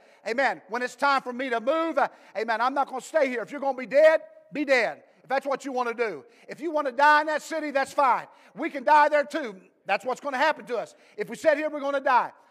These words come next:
I'm gonna, we decide we're gonna move. Why move? Because we're taking a chance that when we get there, they can spare our lives and give us something to eat. Hey, there's no reason. Uh, uh,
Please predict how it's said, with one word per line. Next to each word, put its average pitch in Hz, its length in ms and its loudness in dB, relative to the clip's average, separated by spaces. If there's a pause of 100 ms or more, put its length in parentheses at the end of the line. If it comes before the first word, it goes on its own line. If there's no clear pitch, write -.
(120)
I'm 294 200 0
gonna, 262 220 -4
we 311 120 -4
decide 302 380 -2
we're 302 80 -4
gonna 262 180 -4
move. 240 320 -4 (300)
Why 277 280 4
move? 262 360 -4 (220)
Because 269 300 -2
we're 311 140 -4
taking 311 320 2
a 240 60 -6
chance 247 480 -6 (240)
that 269 160 0
when 269 160 -4
we 254 100 -4
get 349 300 -2
there, 240 300 0 (180)
they 294 160 2
can 247 120 -6
spare 302 280 4
our 294 140 4
lives 262 460 2 (160)
and 233 140 -8
give 330 160 0
us 269 120 -4
something 254 300 0
to 262 60 -4
eat. 220 200 -6 (4000)
Hey, 190 220 -2
there's 254 160 -4
no 349 220 4
reason. 285 360 -6
Uh, 151 80 -14 (260)
uh, 208 280 -2